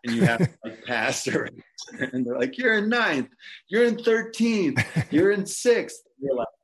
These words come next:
Speaker 1: "Wow, maybe I do I average these?" <laughs> Like, you know,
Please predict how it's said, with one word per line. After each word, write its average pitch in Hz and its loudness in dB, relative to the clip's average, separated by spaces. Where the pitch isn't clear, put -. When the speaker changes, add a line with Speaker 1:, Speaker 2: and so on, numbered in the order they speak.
Speaker 1:
"Wow, 147 -6
maybe 165 2
I - -2
do 120 -8
I 101 -10
average 170 0
these?" 190 0
<laughs> - -8
Like, - -2
you 170 2
know, 147 -2